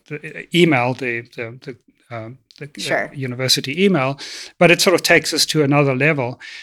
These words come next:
Speaker 1: And, but, uh, it's, I think it's a super exciting, um,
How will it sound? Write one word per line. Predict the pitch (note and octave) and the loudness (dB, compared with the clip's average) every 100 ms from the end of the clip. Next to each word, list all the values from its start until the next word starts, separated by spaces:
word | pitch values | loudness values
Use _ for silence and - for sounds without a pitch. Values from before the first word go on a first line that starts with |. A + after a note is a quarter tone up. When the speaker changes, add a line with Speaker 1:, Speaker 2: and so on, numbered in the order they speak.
| - _ - | -20 _ -4
Speaker 1:
And, | D3+ D3+ D3 - - | 2 2 2 -2 2
but, | D#3+ D#3 - | 4 4 -2
uh, | E3+ - | -8 -6
it's, | F3+ - - | 0 0 0
I | - | -6
think | G3 | -4
it's | D#3+ - | -2 -2
a | C#3+ | 0
super | - - F#3+ F#3 D3 | 0 2 2 2 -2
exciting, | C3+ - D3 D3+ D3+ C3+ B2+ C#3+ | -2 0 0 2 2 2 0 -4
um, | C3 B2+ B2+ | -8 -8 -10